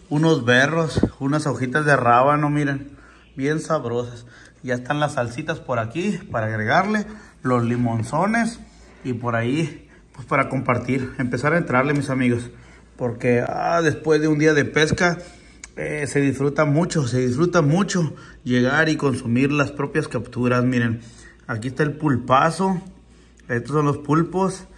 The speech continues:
Por ahí el camaroncito seco que le pusimos para que le diera sabor. Ahí están los respectivos choros, el pescado.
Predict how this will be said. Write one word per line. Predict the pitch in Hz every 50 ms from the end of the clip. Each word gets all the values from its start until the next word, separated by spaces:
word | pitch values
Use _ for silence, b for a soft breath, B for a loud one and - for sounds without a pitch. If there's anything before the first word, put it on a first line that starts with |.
| B B B B B B B B
Por | - 113
ahí | 110 113 120 127
el | 143 147 143
camaroncito | 156 147 135 131 123 117 113 113 113 110 - 135 131 - - 160 151 143 127
seco | - - - 135 143 - - 156 147
que | - 131
le | 123 123
pusimos | 107 - - 107 120 139 156 151
para | - 143 135
que | - 123
le | 117 113
diera | 110 117 131 147
sabor. | 143 - - 107 104 113 147 180 214 214 185 - B B B B B B B B B B B B B -
Ahí | - - 120
están | 123 - 151 151 151
los | 151 139
respectivos | 143 - - - - 120 113 - - 151 151 156 156 - -
choros, | - - 127 139 170 196 208 202 165 - - - - B B B B B B B B B B
el | - 123 117 113
pescado. | 123 120 113 - - - - 123 131 147 170 185 196 196 180 - - -